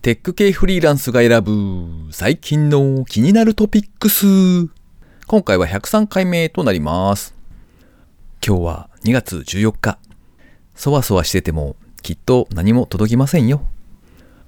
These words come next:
この番組ではフリーランスのエンジニアである私ですが、最近気になったニュースや記事をサクッと短く紹介しております。アイティー関連をメインにガジェットだったり新サービスの紹介だったり、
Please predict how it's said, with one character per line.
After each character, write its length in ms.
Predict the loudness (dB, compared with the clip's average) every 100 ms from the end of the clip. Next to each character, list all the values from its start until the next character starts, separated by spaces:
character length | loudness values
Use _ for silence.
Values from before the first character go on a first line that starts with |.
| _ _ -2
こ 100 | 0
の 80 |
番 180 | 2 0
組 200 | 0 -2
で 80 | 0
は 180 | 0 -2
フ 100 | -2
リ 100 | 0
ー 40 |
ラ 120 | 0 0
ン 40 |
ス 120 | 0
の 100 | 2
エ 60 | 2
ン 80 | 2
ジ 100 | 2
ニ 100 | 0
ア 100 | 0
で 100 | -2
あ 20 |
る 100 | -4
私 360 | -4 -8 -8
で 100 | -8
す 140 | -6 -4
が、 140 | -4
最 200 | -4 -6
近 140 | -4 -4
気 100 | 0
に 80 | 2
な 120 | 2
っ 40 |
た 120 | 2
ニ 120 | 2 2
ュ 40 |
ー 20 |
ス 140 | 0 -2
や 100 | -2
記 160 | -2
事 120 | 0
を 60 | -2
サ 140 | -2
ク 120 | -6 -4
ッ 20 |
と 160 | -2
短 320 | -2 -2 -4 -4
く 100 | -2
紹 160 | -2
介 180 | -2 -4
し 80 | -4
て 120 | -4
お 80 | -2
り 80 | -4
ま 280 | -4 -4 -6
す。 120 | -10 -20 -8
ア 80 | -4
イ 60 | -2
テ 100 | -2
ィ 40 |
ー 20 |
関 200 | -2 0
連 140 | 0 2
を 60 |
メ 200 | 2 2
イ 60 | 2
ン 80 | 0
に 160 | 0 -2
ガ 160 | -4
ジ 100 | -2
ェ 60 | -4
ッ 40 | -4
ト 120 | -4
だ 80 | -2
っ 60 | -2
た 160 | -4 -4
り 100 | -2
新 180 | -2
サ 140 | 0 0
ー 60 |
ビ 80 | -2
ス 100 | -2
の 100 | -4
紹 220 | -2 -4
介 220 | -2 -2 0
だ 80 |
っ 40 | -2
た 140 | -2
り、 100 | -4